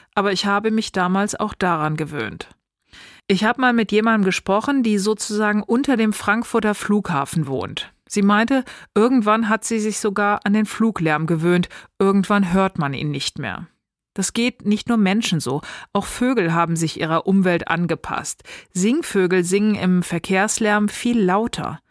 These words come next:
Um Rivalen zu vertreiben und Weibchen anzulocken, tragen männliche Nachtigallen ihren Gesang in der Stadt heute deutlich lauter vor, mit kürzeren und höheren Tönen. In der Nähe von stark befahrenen Straßen oder Eisenbahntrassen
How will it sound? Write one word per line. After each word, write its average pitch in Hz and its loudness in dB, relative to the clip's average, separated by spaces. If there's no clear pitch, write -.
Um 196 4
Rivalen 196 2
zu - -6
vertreiben 185 -2
und 170 -2
Weibchen 156 -2
anzulocken, 233 0
tragen 185 2
männliche 196 2
Nachtigallen 233 0
ihren 202 0
Gesang 190 0
in 196 0
der 196 0
Stadt - -4
heute 202 0
deutlich 214 -2
lauter 180 0
vor, - -8
mit 175 -4
kürzeren 202 0
und 180 0
höheren 214 2
Tönen. - -4
In 202 2
der 202 2
Nähe 233 2
von 185 0
stark 196 0
befahrenen 196 2
Straßen 180 0
oder 170 0
Eisenbahntrassen 185 0